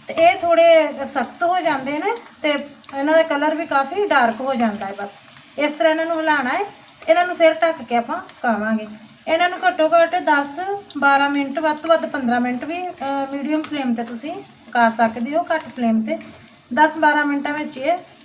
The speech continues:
ਪੱਕ ਜਾਂਦੇ ਨੇ। ਹਾਂਜੀ, ਜਿਹੜੇ ਕਰੇਲੇ ਆਪਣੇ ਥੋੜ੍ਹੇ ਫਰਾਈ ਹੋ ਗਏ ਨੇ, ਉਹਨਾਂ ਨੂੰ ਤੁਸੀਂ ਇੱਕ ਸਾਈਡ 'ਤੇ ਕੱਢੋ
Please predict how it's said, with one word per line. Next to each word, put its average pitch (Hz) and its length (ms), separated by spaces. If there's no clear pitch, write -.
ਪੱਕ 262 220
ਜਾਂਦੇ 226 400
ਨੇ। 202 100
ਹਾਂਜੀ, 233 220
ਜਿਹੜੇ 294 280
ਕਰੇਲੇ 359 340
ਆਪਣੇ 339 300
ਥੋੜ੍ਹੇ 320 400
ਫਰਾਈ 285 360
ਹੋ 330 120
ਗਏ 294 120
ਨੇ, 359 100
ਉਹਨਾਂ 359 160
ਨੂੰ 339 100
ਤੁਸੀਂ 302 240
ਇੱਕ 262 180
ਸਾਈਡ 233 280
'ਤੇ 247 80
ਕੱਢੋ 233 360